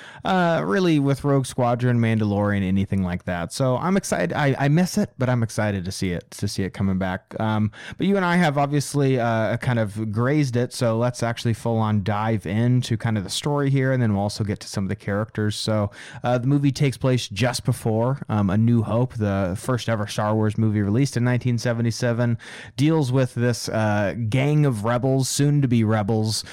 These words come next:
uh, who are on a mission to steal these Death Star plans. Uh, Jyn Erso, son of Galen Erso, who is an Imperial engineer,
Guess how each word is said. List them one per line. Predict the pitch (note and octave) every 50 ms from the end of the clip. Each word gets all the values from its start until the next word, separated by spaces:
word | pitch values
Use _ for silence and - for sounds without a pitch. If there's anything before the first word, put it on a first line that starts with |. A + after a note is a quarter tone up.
| - - - -
uh, | - A#2 A2+ A2 G#2+ G#2+ G#2+
who | - - B2 B2 A#2+ A2+ A2
are | G2+ A2 G#2+ A2 G#2+ G2+
on | G#2+ C3 C#3
a | B2+ A#2+
mission | A#2 A#2+ B2 A#2+ - - A#2 A2+ A2+ A#2
to | A2+ - - B2 A#2
steal | A2+ - - - - A#2 A#2+ B2 A#2+ A#2+ A#2
these | G2+ G2+ A2 A2+ A2+ G#2+ - -
Death | A2 G#2+ B2 B2
Star | - - - A2+ A#2 A2+ A2
plans. | - - - A#2+ A#2+ B2 A#2+ B2 B2 B2 A#2 - - - - - - - - -
Uh, | - G2+ G#2 G2+ G2+ G2
Jyn | F#2+ G#2 A2+ A2+ G#2+ G2+
Erso, | G#2 A2 G#2+ - - A#2 A2 G#2+
son | - - - A2 G#2
of | G2+ F#2+ G2
Galen | - A2 A2 A2 G#2+ G#2+ G#2
Erso, | G#2 G#2 G#2 - - A2 G#2 G#2+ G#2+ A2 G#2+
who | G#2+ G#2+ G#2 G2+ G2
is | - G2 G2+ G2 - -
an | G2+ C#3+
Imperial | G3+ - - - - F3+ F3+ E3+ C#3 A#2+ A2 G#2+ G#2 G2
engineer, | E2+ A2 A2 G2 G2 G2 G2+ A#2+ C3 B2+ B2 A#2+ A#2 A#2